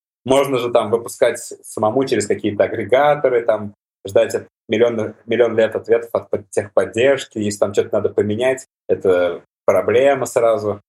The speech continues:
Там, или там надо ждать, когда тебе за сто долларов заработаешь, чтобы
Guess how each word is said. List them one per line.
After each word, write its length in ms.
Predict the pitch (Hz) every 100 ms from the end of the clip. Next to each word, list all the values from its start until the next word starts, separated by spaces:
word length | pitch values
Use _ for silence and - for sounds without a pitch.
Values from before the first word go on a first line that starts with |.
| _
Там, 180 | 92 92
или 140 | 104
там 140 | 104 101
надо 200 | 107 107
ждать, 240 | 117 123
когда 180 | 107 98
тебе 220 | 101 95
за 60 | 90
сто 200 | - 107
долларов 460 | 117 139 131 120
заработаешь, 600 | - 113 107 113 107 98
чтобы 360 | - 101 98